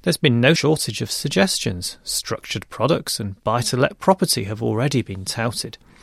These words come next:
And we've seen new products launched aimed at tiding people over until full flexibility arrives next year. Things like one-year annuities or annuities with break clauses.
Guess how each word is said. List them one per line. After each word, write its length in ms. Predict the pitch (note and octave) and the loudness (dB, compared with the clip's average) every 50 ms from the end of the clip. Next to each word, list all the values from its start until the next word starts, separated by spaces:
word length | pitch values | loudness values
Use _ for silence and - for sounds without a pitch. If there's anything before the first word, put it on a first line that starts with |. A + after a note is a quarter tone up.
| - - - - - - - - - | -20 -20 -20 -20 -20 -20 -20 -10 -4
And 120 | - D4 C#4+ | 0 4 6
we've 140 | C4 A3 | 6 6
seen 280 | - - - G3 F#3+ E3+ | 6 6 6 8 8 8
new 260 | D3+ C#3+ E3 G3 G#3 | 10 10 10 10 10
products 480 | F#3+ - - B2 A2 G2+ - - - - | 8 6 4 2 2 2 0 -4 -4 -4
launched 460 | A2 F#2+ F#2+ G2 A2 - - - - - - | -4 -2 -4 -4 -4 -4 -6 -8 -8 -4 -2
aimed 300 | A2+ G#2 G#2+ G#2+ G#2 - | 0 2 2 0 -2 -4
at 120 | - - | -4 -4
tiding 460 | - - - D#3 F3 F3 D#3+ E3 D#3 | -2 2 4 4 4 6 4 2 0
people 380 | - - D#3+ D#3 - - D#3+ E3 | 0 -2 -4 -4 -2 2 4 6
over 400 | F3 F3 E3 C3+ G2+ G2 F#2 - | 8 8 8 8 6 2 -4 -8
until 320 | - A2+ A#2 - - - B2+ | -8 -6 -4 -4 -4 -4 -6
full 320 | - - - - E3 D3 | -8 -6 -2 -2 -2 -2
flexibility 800 | - - - - - - - - B2 C#3 C#3 C3 - - - B2 | -2 -2 -2 -2 -2 -2 -2 0 2 2 2 2 0 0 0 0
arrives 560 | A#2+ A#2 A#2+ C3 C3+ C3 A2+ G2 G2 - - | 0 2 2 2 2 2 0 -2 -4 -4 -4
next 320 | A2 G#2 - - - - - | -4 -6 -6 -6 -6 -4 -4
year. 240 | C3+ B2 G2+ F#2 - _ _ _ _ _ | -4 -4 -4 -6 -8 _ _ _ _ _
Things 320 | - - A#2+ A2+ A2 - | -8 -4 -2 -2 -2 -2
like 180 | - G#2+ G#2 - _ _ - - | -2 -4 -4 -6 _ _ -10 -6
one-year 440 | A2 G#2 A2+ A#2 B2 C3+ C3+ C3 | -2 0 4 4 6 6 6 6
annuities 680 | C3 C3 C3+ D#3 F3 F3+ D#3 - - - - G2+ - - | 6 6 8 8 8 8 6 4 0 -4 -2 -4 -4 -2
or 240 | - A#2+ G#2 - - | -2 -4 -4 -4 -4
annuities 640 | A2+ G#2 A2 A#2 C3 D3 D3 - - D#3 C#3+ - | -2 0 2 4 4 4 4 4 2 0 0 0
with 200 | - D3 C3+ - - | 0 -2 -4 0 2
break 360 | - E3+ E3+ E3 - - - | 4 4 4 4 0 -6 -10
clauses. 540 | - - A#2+ G#2 F#2+ F#2 G2 F#2+ F#2+ - - | -8 -6 -4 -4 -4 -6 -8 -10 -12 -12 -14